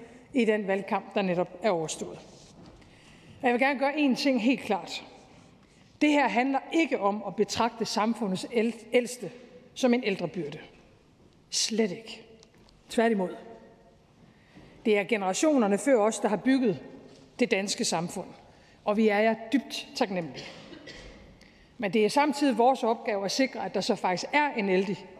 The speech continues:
en værdig ældrepleje, når livets efterår melder sin ankomst.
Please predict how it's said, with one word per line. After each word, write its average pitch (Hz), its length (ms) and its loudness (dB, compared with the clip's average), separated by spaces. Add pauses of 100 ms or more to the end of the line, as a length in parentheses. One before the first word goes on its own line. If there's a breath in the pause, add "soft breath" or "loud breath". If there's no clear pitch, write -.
(300)
en 226 140 2
værdig 240 300 2
ældrepleje, 190 560 -4 (720 loud breath)
når 277 120 4
livets 226 460 2
efterår 170 500 -2
melder 190 300 2 (160)
sin 226 180 2
ankomst. - 640 -8